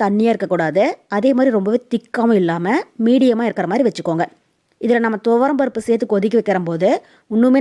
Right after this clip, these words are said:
நல்லா கெட்டிப்பட ஆரம்பிக்கும். அவ்வளவுதான். இப்ப அதை நல்லா கலந்து விட்டுட்டு, இதுல நம்ம வேக வச்சு எடுத்துக்கிற துவரம் பருப்பை நல்லா மசிச்சுட்டு உள்ள சேர்த்துடலாம். அதே மாதிரி பருப்பும் பாத்தீங்க அப்படின்னா, நல்லா குழைவா வெந்திருக்கணும், ஒண்ணும் பாதியும் இருக்கக்கூடாது.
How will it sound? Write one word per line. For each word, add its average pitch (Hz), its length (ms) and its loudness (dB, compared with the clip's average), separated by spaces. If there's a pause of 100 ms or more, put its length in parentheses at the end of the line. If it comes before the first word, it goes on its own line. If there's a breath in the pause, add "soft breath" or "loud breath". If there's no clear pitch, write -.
நல்லா 190 240 0
கெட்டிப்பட 175 360 -4 (100)
ஆரம்பிக்கும். 156 500 -2 (1200)
அவ்வளவுதான். 170 280 -2
இப்ப 208 100 -2
அதை 190 140 -2
நல்லா 202 160 0 (120)
கலந்து 202 280 0
விட்டுட்டு, 175 360 -2 (1080)
இதுல 247 220 2
நம்ம 226 120 -2 (120)
வேக 254 200 0
வச்சு 302 200 0
எடுத்துக்கிற 208 300 -4 (120)
துவரம் 220 320 0
பருப்பை 196 300 -2
நல்லா 196 140 0 (160)
மசிச்சுட்டு 196 480 -2 (120)
உள்ள 175 120 0 (100)
சேர்த்துடலாம். 170 680 -4 (1600)
அதே 285 180 4
மாதிரி 311 140 4 (120)
பருப்பும் 277 420 0
பாத்தீங்க 220 340 -2
அப்படின்னா, 180 340 -2 (140)
நல்லா 233 160 2 (120)
குழைவா 226 400 2
வெந்திருக்கணும், 185 540 -4 (140)
ஒண்ணும் 226 280 2
பாதியும் 202 240 0
இருக்கக்கூடாது. 170 480 -2